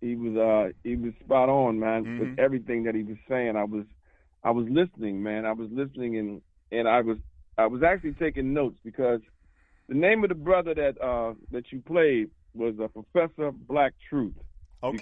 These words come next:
Speaker 1: can find him on you, on YouTube at P R O F
Speaker 2: Oh, right
Speaker 1: Black
Speaker 2: on, right on.
Speaker 1: Truth.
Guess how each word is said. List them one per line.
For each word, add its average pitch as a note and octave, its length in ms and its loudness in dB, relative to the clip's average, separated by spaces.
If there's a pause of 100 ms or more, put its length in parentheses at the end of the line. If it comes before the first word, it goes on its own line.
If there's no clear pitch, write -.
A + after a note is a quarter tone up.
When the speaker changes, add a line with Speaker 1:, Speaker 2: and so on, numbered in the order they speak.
Speaker 1:
can G2 100 -4
find C3+ 260 4
him B2 160 0
on A#2 240 2
you, D#3+ 220 2
on B2+ 180 2
YouTube B2+ 720 4
at G#2 140 -4
P C#3+ 240 2
R C3 320 6
O B2+ 300 0
F A2+ 280 4 (100)
Speaker 2:
Oh, A2 220 -8
right G#2 80 -6
Speaker 1:
Black A#2 320 4
Speaker 2:
on, B2+ 300 -6
right A#2+ 240 -6
on. B2 140 -8
Speaker 1:
Truth. D#3 220 4